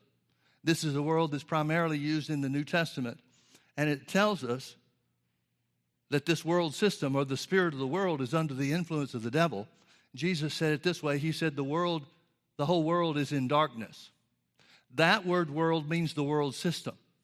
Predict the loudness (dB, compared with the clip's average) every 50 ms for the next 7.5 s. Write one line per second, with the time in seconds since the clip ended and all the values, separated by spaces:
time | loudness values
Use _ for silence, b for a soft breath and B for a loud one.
0 | _ _ _ _ _ _ _ _ _ _ b b b b b b b b -4 0
1 | 2 4 2 2 2 0 0 0 2 0 2 2 2 2 2 0 0 -2 -2 -4
2 | -4 -4 -4 -2 -2 -2 0 -2 -2 -2 -6 -8 -6 -6 -6 -4 -4 -4 -6 -6
3 | -6 -4 -4 -4 -4 -4 -4 -4 -6 -6 -8 -14 _ _ _ _ _ _ _ _
4 | b b b b b b b b _ 0 2 4 2 4 2 0 0 0 -2 -4
5 | -4 -2 -2 -2 0 0 -2 -2 -2 -4 -4 -2 -2 -2 -2 -4 -6 -6 -6 -6
6 | -4 -4 -4 -4 -4 -2 -2 0 0 0 -2 -2 -2 -2 -2 -2 0 0 2 2
7 | 4 4 2 0 -2 -4 -8 -14 -16 -20